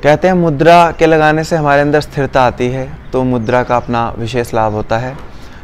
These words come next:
साथ में इस अभ्यास के लिए आंखें बंद कर लेते हैं, कमर गर्दन एकदम सीधी रहती है, चेहरे पर कोई टेंशन तनाव नहीं रहता है और हाथों की स्थिति जान या चिन्ह मुद्रा में रहती है।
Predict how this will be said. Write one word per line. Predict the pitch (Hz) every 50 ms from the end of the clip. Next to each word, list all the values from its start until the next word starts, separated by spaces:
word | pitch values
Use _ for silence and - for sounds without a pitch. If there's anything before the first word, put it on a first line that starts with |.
| - -
साथ | - - 143 143 139 151
में | 156 165 170
इस | 156 165
अभ्यास | 156 135 131 147 143 143 -
के | - 160 147
लिए | 151 156 160 170 - - - - - - - - - - - - -
आंखें | 135 143 135 156 143 127
बंद | 139 139 147 123
कर | 147 135
लेते | 135 135 131 - - 139
हैं, | 139 139 143 143 147 - - - -
कमर | - 131 127 135 131
गर्दन | 135 135 123 127 131
एकदम | 131 123 120 127 123
सीधी | - - 131 113 131 131
रहती | 123 123 117 104 - 123
है, | 123 131 127 127 131 156 - - - - - - - - - - -
चेहरे | - 139 139 139 147
पर | 143 - 151 143
कोई | - - - 147 156 160
टेंशन | - 156 143 139 131 - 135 127
तनाव | 120 131 120 120 120 120
नहीं | 120 123 123 117
रहता | 120 117 - - 117 113
है | 123 123 123 139 156 - - - - - - - - - -
और | - 120 123 131 143
हाथों | 139 135 135 131 120 - 139 123
की | 139 131
स्थिति | - - 131 - 147 143
जान | 123 123 127 123 120 120
या | 120 127
चिन्ह | 135 - 131 117 110
मुद्रा | 107 101 - - 104 104
में | 104 104
रहती | 107 101 101 - -
है। | 98 95 92